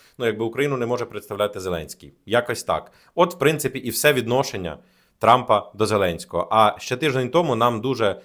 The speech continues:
співали і розказували, що все під контролем і, е, взаємодія між Тра-, між командою Трампа і командою Зеленського просто на найпотужнішому рівні, на Мюнхенській конференції розказували, що там все буде так вирішуватись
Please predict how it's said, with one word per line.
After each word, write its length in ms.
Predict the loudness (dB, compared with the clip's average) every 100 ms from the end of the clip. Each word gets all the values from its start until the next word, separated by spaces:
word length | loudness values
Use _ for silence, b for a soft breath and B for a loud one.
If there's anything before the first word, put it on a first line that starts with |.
| B
співали 540 | -18 -6 2 4 4 4
і 40 |
розказували, 680 | 0 2 4 4 2 0 -2
що 140 | -6
все 220 | -8 -2 -2
під 180 | -4
контролем 580 | -10 -8 -2 0 -2 -4 -8
і, 300 | -6 -6 B B B B -6
е, 400 | -2 0 0 -2 -8 -16 _ _ _ _ _ _ _ -12
взаємодія 640 | -2 2 2 2 0 0 0
між 300 | -2 -6 -12 0
Тра-, 320 | 4 4 4
між 180 | 0 -2
командою 400 | 0 2 2 2
Трампа 380 | 2 2 2 -4
і 140 | -4
командою 440 | -4 -2 -2 -2 -4
Зеленського 640 | 0 0 -2 -4 -4 -4 B B
просто 340 | 0 0 2 -2
на 100 | 2
найпотужнішому 880 | 2 0 -2 -4 -4 -4 -2 0
рівні, 320 | 0 0 -2 -2
на 100 | -2
Мюнхенській 540 | -4 -6 -8 -10 -10
конференції 680 | -10 0 2 2 0 -4 -4
розказували, 640 | -4 2 4 4 0 -2
що 140 | -4 -6
там 240 | -6 -6
все 260 | -6 -2 -2
буде 180 | -2
так 220 | -2 -2 -2
вирішуватись 600 | -6 -6 -8 -10 -10